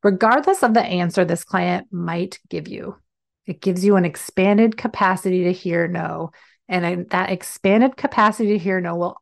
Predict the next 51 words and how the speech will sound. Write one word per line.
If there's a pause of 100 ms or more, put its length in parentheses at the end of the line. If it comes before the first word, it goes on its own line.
always
help
you
sell
more
M
F
R
because
you're
willing
to
make
more
offers. (880)
And
when
you
make
more
offers
to
help,
you
are
less
concerned
about
them
saying
yes
in
order
for
you
to
feel
some
sort
of
way. (1600)
Rachel's
also
on
my
podcast.
Go
check
out
her
episodes.